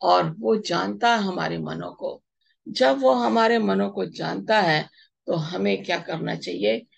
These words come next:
हमें मसीह के साथ चलना चाहिए। फिर यीशु मसीह कह रहे हैं, "ओ कपटी, पहले तू अपनी आंख से लट्ठा निकाल, फिर तू ठीक तरह से देख पाएगा और अपने भाई की आंख का तिनका निकाल पाएगा।"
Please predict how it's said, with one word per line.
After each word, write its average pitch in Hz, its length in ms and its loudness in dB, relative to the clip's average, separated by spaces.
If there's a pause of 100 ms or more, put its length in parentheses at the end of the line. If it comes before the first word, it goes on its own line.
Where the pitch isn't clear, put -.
(280)
हमें 196 540 2 (300)
मसीह 196 520 -4
के 196 320 -4
साथ 175 400 -2 (140)
चलना 160 380 -6
चाहिए। 165 480 -6 (1300)
फिर 269 140 4
यीशु 277 340 2
मसीह 262 340 -2
कह 214 140 2
रहे 190 180 0
हैं, 202 360 -4 (960)
"ओ 254 140 2
कपटी, 247 520 0
पहले 233 340 2
तू 240 160 -2
अपनी 214 280 -2
आंख 185 200 2
से 208 180 -2
लट्ठा 180 360 0
निकाल, 180 420 -2
फिर 233 220 -6
तू 226 140 -6
ठीक 247 360 -10
तरह 214 160 -2
से 202 160 -6
देख 170 300 -6
पाएगा 170 520 0 (340)
और 180 80 -6
अपने 175 300 -6
भाई 190 280 0
की 175 200 -4
आंख 170 200 -4
का 185 140 -8
तिनका 185 460 -6
निकाल 160 500 -6
पाएगा।" 165 500 -8